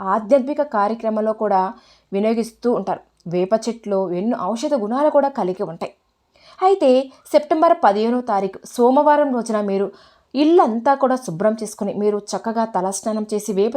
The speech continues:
చెట్టు దగ్గరికి వెళ్ళి నేతితో దీపాన్ని వెలిగించండి. ఈ విధంగా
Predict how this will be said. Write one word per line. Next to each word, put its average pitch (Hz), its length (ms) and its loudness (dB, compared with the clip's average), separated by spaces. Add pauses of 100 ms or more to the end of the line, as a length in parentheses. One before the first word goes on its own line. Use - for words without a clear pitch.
చెట్టు 269 200 -4
దగ్గరికి 196 300 0
వెళ్ళి 185 240 -6 (380)
నేతితో 220 520 0
దీపాన్ని 220 480 0
వెలిగించండి. 214 480 -6 (320)
ఈ 285 260 4
విధంగా 233 340 2